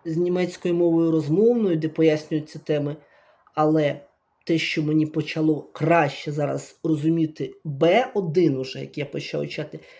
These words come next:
і зрозуміти, що до кінця я не засвоїв А два, це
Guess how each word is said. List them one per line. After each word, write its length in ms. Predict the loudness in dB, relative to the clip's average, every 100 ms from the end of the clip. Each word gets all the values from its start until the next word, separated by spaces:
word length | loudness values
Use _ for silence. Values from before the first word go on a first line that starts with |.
| -6
і 80 | -2
зрозуміти, 640 | 2 2 4 2 2 -2
що 200 | -4 -2
до 140 | 0 0
кінця 480 | -2 -4 -2 0
я 60 | 0
не 120 | 0
засвоїв 680 | -2 -6 -2 0 0 -2 -6
А 120 | -6
два, 460 | -4 -2 -2 -2 -4 -16 _ _ _
це 540 | -14 0 4 4 4